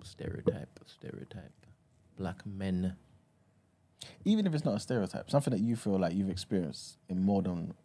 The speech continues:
Speaker 2: uh, a couple of people. Because I, I feel like what we're kinda realizing here is, right, there is a, a certain stereotype and narrative out there that's not necessarily true. And it's kinda either messing us up 'cause it's making us believe that,
Speaker 1: We're
Speaker 2: and
Speaker 1: the
Speaker 2: we're
Speaker 1: last to
Speaker 2: acting it out.
Speaker 1: break.
Speaker 2: Hmm?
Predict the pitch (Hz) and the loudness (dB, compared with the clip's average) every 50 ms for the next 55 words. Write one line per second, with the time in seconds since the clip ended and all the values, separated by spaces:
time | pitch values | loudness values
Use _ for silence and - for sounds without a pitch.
0 | - - _ - 85 80 78 - - - - - - - 87 85 - 92 85 - | -20 -20 _ -8 -6 -6 -6 -6 -6 -8 -6 -6 -6 -4 -4 -6 -6 -6 -8 -8
1 | - - - - _ _ _ _ _ _ _ _ _ _ _ _ _ _ _ - | -10 -18 -20 -20 _ _ _ _ _ _ _ _ _ _ _ _ _ _ _ 4
2 | - 131 117 107 - - 107 117 131 - - - 156 156 151 127 104 143 147 143 | 6 6 6 6 4 6 6 6 8 6 6 6 8 10 12 12 12 12 10 8
3 | 139 135 127 - - 123 113 113 113 120 120 110 101 101 98 87 98 101 107 92 | 8 6 6 8 6 6 6 8 6 6 6 6 6 4 4 2 2 2 2 2
4 | 92 87 85 85 80 - - - 87 85 87 80 - - 107 110 120 123 117 101 | 2 2 0 -2 -4 -6 -6 -6 -4 -4 -4 -4 0 4 6 8 8 8 6 4
5 | - - - - 98 95 87 85 - - - - 131 101 87 95 98 - - 98 | 0 -4 -6 -2 -2 0 0 -2 -4 -4 0 2 2 2 2 0 -2 0 2 2
6 | 95 95 - 92 - - - 95 90 87 92 - - 90 90 92 - - - 78 | 2 2 0 -2 -2 -2 -2 -2 -2 -2 -2 -4 -2 0 0 0 -2 -2 -6 -8
7 | - - - - - - _ _ _ - - 190 151 139 151 - - 139 127 113 | -8 -10 -14 -20 -20 -20 _ _ _ 6 8 8 8 8 8 8 8 8 8 6
8 | 110 - - 160 135 - - - _ - _ _ _ _ _ - 101 104 - - | 4 2 2 2 2 2 0 -8 _ -20 _ _ _ _ _ 0 2 2 2 6
9 | - 147 135 127 123 110 76 113 113 110 104 107 107 98 - - - - - - | 8 8 10 10 8 8 8 8 8 8 8 6 6 6 4 0 -6 -12 -12 -6
10 | 98 98 101 113 131 127 - 127 120 - - 123 127 - - _ _ - - - | 2 6 8 8 8 8 6 4 4 8 8 8 8 8 2 _ _ -20 -20 -20
11 | - - _ _ _ - 101 104 104 110 104 113 107 - - - 101 101 120 151 | -20 -20 _ _ _ -2 2 6 6 8 8 8 4 4 4 4 6 8 10 10
12 | 165 131 - - - - - - 110 127 131 127 127 127 123 120 113 - - 123 | 8 8 4 0 -4 -4 -4 2 6 6 8 8 10 8 8 8 6 6 6 6
13 | 104 110 123 127 - - - - - - - - _ _ _ _ _ _ _ _ | 6 8 8 6 6 4 0 -10 -16 -20 -20 -20 _ _ _ _ _ _ _ _
14 | _ - 143 330 - | _ 4 4 4 4